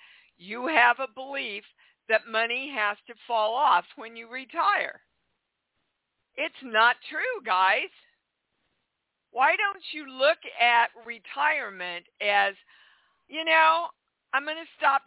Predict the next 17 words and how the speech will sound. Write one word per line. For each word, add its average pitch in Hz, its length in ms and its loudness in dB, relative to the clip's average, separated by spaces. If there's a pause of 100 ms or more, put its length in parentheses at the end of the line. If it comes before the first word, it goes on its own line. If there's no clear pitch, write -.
doing 262 380 -12
what 240 180 -6
I've 226 160 -6
been 214 160 -12
doing 233 400 -8
for 214 100 -10
a 196 80 -4
long 208 360 -4
time 240 520 -4 (180)
and 202 360 -2 (200)
I'm 202 220 -2
gonna 208 220 -2
get 185 240 -8
busy 240 300 -10
doing 196 440 -12
something 180 400 -6
else 147 240 -2